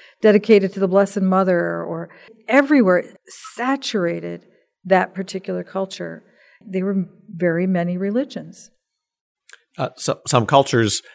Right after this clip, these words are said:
Speaker 2: both now and, and traditionally, seem to have been more hospitable, uh, to the practice of religion and what we might say even a, even a generalized, uh, support for the virtue of religion. So not every person would have the, the same understanding of what that means, and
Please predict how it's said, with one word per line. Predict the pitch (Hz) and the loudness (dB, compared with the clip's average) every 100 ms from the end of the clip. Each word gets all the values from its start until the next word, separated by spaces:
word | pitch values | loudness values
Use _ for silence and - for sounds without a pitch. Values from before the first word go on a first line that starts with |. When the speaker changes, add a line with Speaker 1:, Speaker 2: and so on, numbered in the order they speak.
| - | 0
Speaker 2:
both | 120 101 | 2 4
now | 104 110 | 4 4
and, | 214 98 - | 4 0 -2
and | 104 | -4
traditionally, | 113 110 110 104 101 | 0 -2 0 -2 -2
seem | - 101 | -2 -2
to | 101 | 0
have | |
been | 98 | 0
more | 92 95 | 0 -2
hospitable, | 95 92 - 113 123 123 - _ _ _ _ _ _ - | 0 -2 0 0 2 0 -2 _ _ _ _ _ _ -8
uh, | 104 | -6
to | - 110 101 95 90 87 _ _ _ | -2 2 2 2 -2 -8 _ _ _
the | 107 | -8
practice | - 107 - 113 | 0 0 0 -6
of | 113 | -2
religion | 101 95 95 110 | 0 2 2 0
and | 98 90 90 | 0 -2 -4
what | 101 92 | -8 -6
we | 90 | -4
might | 87 82 | -4 -2
say | 98 | -2
even | 87 87 | -2 -2
a, | 82 76 - _ _ | -4 -6 -12 _ _
even | - 87 | -10 -6
a | 82 | -4
generalized, | 76 95 107 95 82 80 73 - | -2 0 0 0 0 -2 -6 -8
uh, | 78 73 - _ - _ | -8 -8 -14 _ -20 _
support | - - 113 - | -8 0 0 0
for | 87 | -4
the | |
virtue | 82 95 - 101 92 | 0 -2 0 -2 -2
of | 82 90 | -4 -4
religion. | 87 90 98 107 | -2 -2 -2 -4
So | 101 | -2
not | 92 87 _ _ - | 0 -2 _ _ -8
every | 92 95 | -4 -4
person | 101 92 90 | -2 -4 -2
would | 85 | -4
have | 92 80 | -4 -4
the, | 82 _ _ | -8 _ _
the | 87 | -6
same | - 98 | -2 0
understanding | 85 80 - 92 80 | -2 -2 -2 -2 -4
of | |
what | 78 80 | -6 -6
that | 73 | -6
means, | 104 98 73 80 | -4 -2 -4 -6
and | 78 | -10